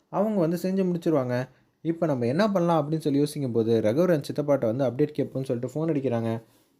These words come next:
"ஏம்மா, நீ வந்து அமுச்ச ஆளுங்க பர்ஃபெக்டா எல்லாமே கனக்கச்சிதமா செஞ்சிட்டு இருக்காங்க. அவங்க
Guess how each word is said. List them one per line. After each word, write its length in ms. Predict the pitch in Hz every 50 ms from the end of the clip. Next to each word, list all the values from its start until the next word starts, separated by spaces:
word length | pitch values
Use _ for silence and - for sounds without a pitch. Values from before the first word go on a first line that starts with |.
| _ _ -
"ஏம்மா, 280 | 147 165 180 185 160 120 117 - _ _ _ _ _ _ _ _ -
நீ 100 | 131 147 147
வந்து 260 | 143 147 165 175 160 151 151 147 - -
அமுச்ச 280 | - 117 135 160 165 -
ஆளுங்க 340 | 180 143 139 147 151 135 120 117 117 120 - _ _ -
பர்ஃபெக்டா 560 | 117 127 - - - 190 175 - - 196 185 180
எல்லாமே 380 | 165 156 156 156 151 151 165 170 170 160
கனக்கச்சிதமா 640 | 123 113 120 123 160 175 180 160 - - 156 165 170 175
செஞ்சிட்டு 380 | 170 156 147 147 160 156 156
இருக்காங்க. 300 | 147 - 139 127 127 127 127 123 123 - _ _ _ _ _ _ -
அவங்க 260 | 123 135 139 143